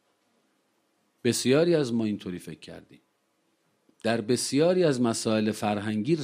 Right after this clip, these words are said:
رها کردیم. جمهوریت چطور رفته با صدام مردم عادی؟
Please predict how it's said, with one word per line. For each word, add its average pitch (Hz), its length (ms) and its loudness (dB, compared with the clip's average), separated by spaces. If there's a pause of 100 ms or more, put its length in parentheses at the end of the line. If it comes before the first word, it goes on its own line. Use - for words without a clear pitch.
رها 117 400 2
کردیم. 87 500 -10 (1400)
جمهوریت 127 1120 4 (380)
چطور 196 440 6
رفته 160 240 4
با 127 160 4
صدام 123 1040 2 (1040)
مردم 117 440 4
عادی؟ 147 640 2